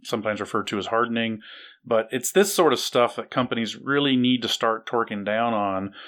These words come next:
because, uh, it is obvious when we see these attacks and, and the commodity malware that we see that they are actively taking advantage of these default, no thought behind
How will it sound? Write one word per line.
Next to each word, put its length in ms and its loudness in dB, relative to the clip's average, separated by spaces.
because, 640 -2
uh, 260 0
it 160 0
is 140 0
obvious 580 2
when 180 -2
we 120 0
see 180 -2
these 180 -4
attacks 440 -2
and, 240 -10
and 100 -6
the 60 -4
commodity 400 -2
malware 340 0
that 140 -6
we 80 -8
see 420 -2
that 120 -4
they 100 0
are 120 0
actively 640 0
taking 480 -2
advantage 520 -2
of 180 -4
these 200 -6
default, 680 0
no 220 0
thought 360 4
behind 640 0